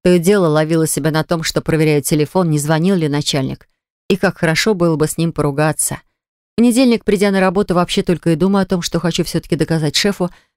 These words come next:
как здорово целуюсь, а он, гад, с каждым днем все холоднее и отстраненнее ведет себя. А вторник намеренно косячу, делая ошибки почти в каждом задании босса, чтобы хоть так его из себя вывести.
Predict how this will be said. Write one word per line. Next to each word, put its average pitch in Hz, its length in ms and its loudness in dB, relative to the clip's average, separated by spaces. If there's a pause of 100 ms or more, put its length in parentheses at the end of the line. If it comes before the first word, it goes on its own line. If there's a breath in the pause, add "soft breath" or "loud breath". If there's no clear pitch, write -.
как 160 160 0
здорово 160 320 2
целуюсь, 175 560 0
а 156 140 2
он, 214 180 2
гад, 160 200 -2
с - 60 -14
каждым 180 360 0
днем 165 240 -2
все 165 160 -4
холоднее 180 460 0
и - 20 2
отстраненнее 202 580 0
ведет 196 300 0
себя. 131 280 -6 (480)
А 165 80 -2
вторник 196 460 0
намеренно 180 460 0
косячу, 156 520 -4 (300 soft breath)
делая 180 260 2
ошибки - 340 -2
почти - 300 -2
в - 80 -6
каждом 180 360 0
задании 165 460 0
босса, 143 380 -4 (300)
чтобы 196 320 -2
хоть 190 320 -2
так 240 220 -2
его 147 160 0
из 143 100 -2
себя 160 220 0
вывести. 151 420 -4